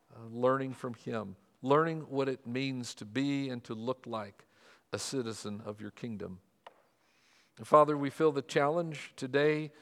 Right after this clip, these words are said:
uh, the sadness that there will be those who make the decision not to follow Christ. And Father, we know that's not your desire, but you've given us this choice to make.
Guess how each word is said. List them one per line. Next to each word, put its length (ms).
uh, 300
the 140
sadness 680
that 260
there 160
will 160
be 180
those 420
who 440
make 300
the 100
decision 600
not 300
to 100
follow 360
Christ. 560
And 80
Father, 280
we 100
know 180
that's 260
not 240
your 180
desire, 600
but 120
you've 160
given 220
us 180
this 180
choice 540
to 140
make. 360